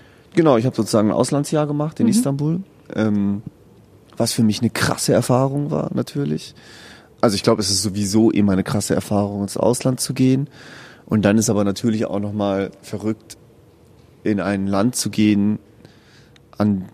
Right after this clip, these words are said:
Speaker 1: und du merkst, okay, du musst nicht an jeder Ecke deinen Namen buchstabieren.
Speaker 2: <laughs>
Speaker 1: So, das, das ist natürlich eine, eine ganz komische Erfahrung für mich gewesen.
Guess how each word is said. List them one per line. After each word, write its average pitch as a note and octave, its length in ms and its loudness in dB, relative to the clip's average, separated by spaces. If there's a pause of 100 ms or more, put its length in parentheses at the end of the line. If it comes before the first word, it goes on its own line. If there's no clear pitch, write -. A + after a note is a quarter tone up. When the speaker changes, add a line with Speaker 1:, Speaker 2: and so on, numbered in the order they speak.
(180)
Speaker 1:
und A2+ 200 -2
du A2 60 4
merkst, A2+ 580 2 (380)
okay, - 220 -4
du A2 80 2
musst G#2+ 220 2
nicht B2+ 200 2
an G2+ 80 2
jeder A2 200 2
Ecke G#2+ 160 -2
deinen G2 200 2
Namen G#2+ 220 2
buchstabieren. - 600 -8 (240)
Speaker 2:
<laughs> B3 60 -2 (400)
Speaker 1:
So, - 140 -8
das, - 420 -4
das G2+ 180 -4
ist G2+ 140 -2
natürlich A2 440 2
eine, G2 220 0
eine G#2 140 -2
ganz G#2 240 0
komische G2+ 640 0 (360)
Erfahrung G#2+ 440 2
für - 160 -4
mich F#2+ 180 -2
gewesen. G2+ 600 -2